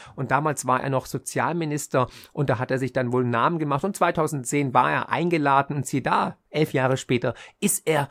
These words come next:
der Chef der Bundesrepublik. So schnell geht's. Merkel war natürlich auch schon auf diesem Treffen, auch andere. Also dahingehend,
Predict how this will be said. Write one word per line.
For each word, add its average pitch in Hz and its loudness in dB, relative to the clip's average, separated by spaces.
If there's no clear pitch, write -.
der 143 -4
Chef - -6
der 139 -4
Bundesrepublik. 113 -4
So 135 2
schnell 107 -4
geht's. - -8
Merkel 185 4
war 156 4
natürlich 139 -2
auch 185 2
schon - -4
auf - -8
diesem 147 -4
Treffen, 123 0
auch - -10
andere. 135 2
Also 127 4
dahingehend, 127 6